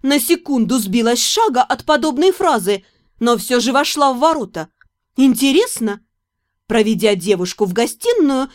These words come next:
я указала на диван. «Садись, Лина, я слушаю тебя». «А это ещё кто?» Она кивнула на Эрелива, стоящего у дверей.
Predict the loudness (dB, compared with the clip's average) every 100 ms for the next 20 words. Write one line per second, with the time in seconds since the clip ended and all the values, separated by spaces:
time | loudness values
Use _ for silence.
0 | _ -2 2 2 0 0 0 2 0 0
1 | 0 0 -2 -4 -8 _ _ _ _ _
2 | 0 2 2 0 -2 -4 -4 -4 -10 _
3 | -2 4 4 4 2 2 -2 -4 -2 -2
4 | -2 -8 _ _ _ _ _ 0 4 6
5 | 6 8 10 8 8 2 0 0 0 -2
6 | -2 _ _ _ _ -2 2 2 0 0
7 | 2 2 4 2 0 0 0 2 2 2
8 | 0 0 -4 _ -8 -2 2 2 2 0
9 | -2 -2 -2 0 0 -2 -6